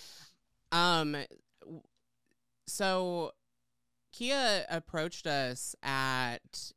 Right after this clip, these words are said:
A B S, uh, through a friend. Like, we have a mutual friend, and we had, um,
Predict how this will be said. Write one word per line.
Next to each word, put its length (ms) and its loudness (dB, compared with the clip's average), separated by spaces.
A 140 0
B 180 -2
S, 720 -2
uh, 440 0
through 180 -2
a 40 0
friend. 540 -2
Like, 180 -6
we 120 -4
have 160 -2
a 40 -4
mutual 400 -4
friend, 520 -2
and 640 -2
we 300 0
had, 840 2
um, 640 -2